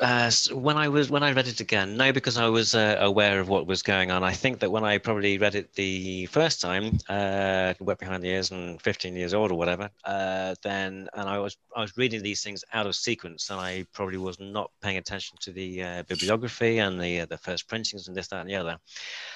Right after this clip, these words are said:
Uh, so I pr-, gosh, when I first read it, I probably thought this might have been the last James Bond book, but then, of course, uh, John Gardner came out with something. Um,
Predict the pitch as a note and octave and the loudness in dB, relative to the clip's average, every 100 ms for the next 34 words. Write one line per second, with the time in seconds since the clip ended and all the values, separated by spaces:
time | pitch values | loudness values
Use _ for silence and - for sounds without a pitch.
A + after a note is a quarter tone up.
0 | - _ G#2 G2+ F#2+ - - G#2+ G#2 - | -18 _ 2 4 2 0 2 2 2 -6
1 | _ _ _ _ _ _ B2 A#2+ - - | _ _ _ _ _ _ 0 0 -2 -4
2 | - C3 G#2+ - _ C3+ C3+ - D3+ D3 | 0 0 0 -4 _ -2 -2 0 0 2
3 | D3+ D#3+ - - - - A#2+ C#3 B2+ - | 0 0 -2 -4 -6 0 0 0 -2 -2
4 | A#2 G#2 F2 F#2 A2 A#2 B2 A#2 F2+ F#2 | -4 -6 -10 -8 -6 -6 -8 -8 -8 -4
5 | G#2 A2+ - A2+ A2+ - A#2 A2+ B2 A2+ | -4 -4 -6 -6 -6 -6 -8 -4 -4 -4
6 | G2+ - G2 F2+ - F#2+ F2 - G2+ F2+ | -8 -6 -8 -8 -8 -4 -2 -2 -2 -2
7 | F2 - F2+ E2+ G#2 G#2+ G#2+ A2 G#2+ G#2+ | -4 -4 -6 -2 -2 -2 -4 -2 0 -2
8 | G2 - G#2 - G#2 G2+ - - - - | -4 -8 -10 -8 -8 -8 -14 -14 -14 -16
9 | - - _ G#2 G2+ G2+ G#2 G#2+ | -18 -20 _ 0 0 -2 -8 -12